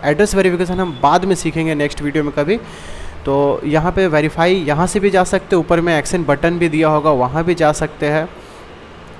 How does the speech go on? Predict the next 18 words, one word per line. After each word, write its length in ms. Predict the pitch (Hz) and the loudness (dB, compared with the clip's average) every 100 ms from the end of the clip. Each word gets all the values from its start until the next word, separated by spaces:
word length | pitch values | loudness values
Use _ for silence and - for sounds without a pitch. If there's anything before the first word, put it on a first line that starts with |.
| - | 0
तो 60 | 160 | 4
यहाँ 280 | 165 165 | 4 4
पे 120 | 190 196 | 4 4
वैसे 240 | 180 196 | 4 2
हम 100 | 180 | 0
click 240 | - 180 | 0 0
करके 240 | 180 180 170 | 2 0 2
देखते 300 | 156 156 180 | -2 -2 -2
हैं 140 | 175 | 0
क्या 120 | 160 156 | 2 4
होता 340 | 151 147 151 | 4 2 2
है। 180 | 156 202 - - - - - | 2 0 -4 -10 -10 -12 -4
payment 340 | 160 160 190 196 | 0 2 2 0
के 120 | 190 | 0
page 240 | 185 180 | 0 0
पे 120 | - | 0
चले 240 | 180 170 170 | 0 0 2
जाएंगे 460 | 160 160 160 190 | 2 0 0 -2